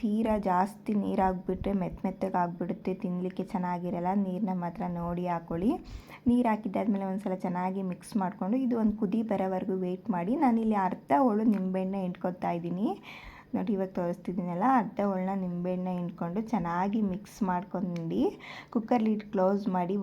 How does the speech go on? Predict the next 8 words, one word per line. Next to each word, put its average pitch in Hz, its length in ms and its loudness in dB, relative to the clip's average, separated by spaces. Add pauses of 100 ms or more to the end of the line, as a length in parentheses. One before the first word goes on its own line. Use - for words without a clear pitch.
ಒಂದ್ 208 180 4 (100)
ವಿಷಲ್ 202 340 0
ಹಾಕಿಸ್ಕೊಂಡ್ರೆ 185 640 -4
ಸಾಕು. 180 400 -2 (260)
ಕೇವಲ 190 280 -2 (200)
ಐದು 220 200 2
ನಿಮಿಷದೊಳಗೆ 214 600 0 (600)
ರುಚಿಯಾಗಿ 214 540 0